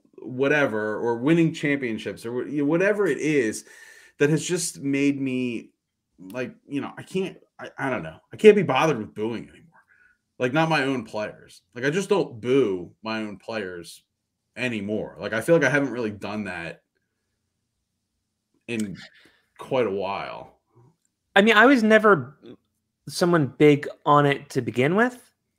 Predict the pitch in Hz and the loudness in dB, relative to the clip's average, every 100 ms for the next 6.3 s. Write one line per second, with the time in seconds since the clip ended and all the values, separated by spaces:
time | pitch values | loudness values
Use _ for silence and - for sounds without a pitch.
0 | _ 151 147 139 135 127 131 127 165 175 | _ 0 4 6 4 0 -6 2 4 6
1 | 165 156 151 151 156 143 143 127 123 135 | 6 6 6 4 6 8 6 4 0 4
2 | 135 135 131 123 120 127 123 131 123 127 | 8 8 8 6 4 2 4 4 6 4
3 | 131 131 120 113 131 143 127 123 123 120 | 0 -2 0 4 6 4 2 2 4 2
4 | - 123 131 139 139 135 139 135 143 147 | 2 0 0 -2 -6 0 2 4 4 4
5 | 143 139 139 143 151 147 151 147 139 143 | 2 -2 2 4 2 0 0 2 2 4
6 | 147 156 | 6 6